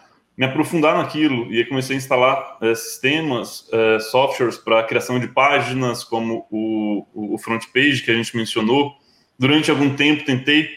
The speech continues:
me aventurar no mundo do Visual Basic, construindo softwares, mas não fui bem sucedido.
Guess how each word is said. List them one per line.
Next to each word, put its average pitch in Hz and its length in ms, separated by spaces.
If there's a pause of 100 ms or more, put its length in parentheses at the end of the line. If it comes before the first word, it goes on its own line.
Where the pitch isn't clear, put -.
(180)
me 131 100
aventurar 139 580
no 143 100
mundo 139 280
do 139 120
Visual 123 400
Basic, 127 580 (420)
construindo 135 540
softwares, 135 920
mas 117 520
não 131 120
fui 147 360 (100)
bem 123 220
sucedido. 127 720